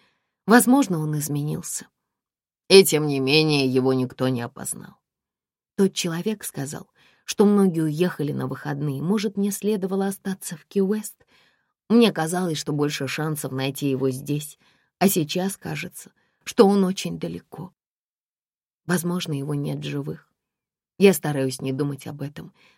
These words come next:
но теперь, когда я увидела, какие здесь условия, такую вероятность нельзя исключать. Жизнь тут тяжелая, и я не могу поручиться, что он был готов к чему-то подобному". "Мы можем вернуться в другой раз", —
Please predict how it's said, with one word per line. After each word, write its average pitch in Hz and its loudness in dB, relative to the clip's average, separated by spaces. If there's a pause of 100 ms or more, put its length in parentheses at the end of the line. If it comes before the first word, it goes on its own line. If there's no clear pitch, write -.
(100)
но 196 4
теперь, 175 0
когда 139 -2
я 135 2
увидела, 143 -2
какие 147 -2
здесь 135 -4
условия, 156 -6 (360)
такую 202 4
вероятность 143 -4
нельзя 143 -2
исключать. 135 -8 (440)
Жизнь 208 4
тут 196 2
тяжелая, 156 -6 (420)
и 214 4
я 202 4
не 180 0
могу 156 0
поручиться, 147 -6
что - -2
он 156 2
был 143 2
готов 143 -4
к - -20
чему-то 143 -4
подобному". 135 -8 (1200)
"Мы 185 6
можем 170 6
вернуться 143 -2
в 120 -6
другой 123 -2
раз", — - -14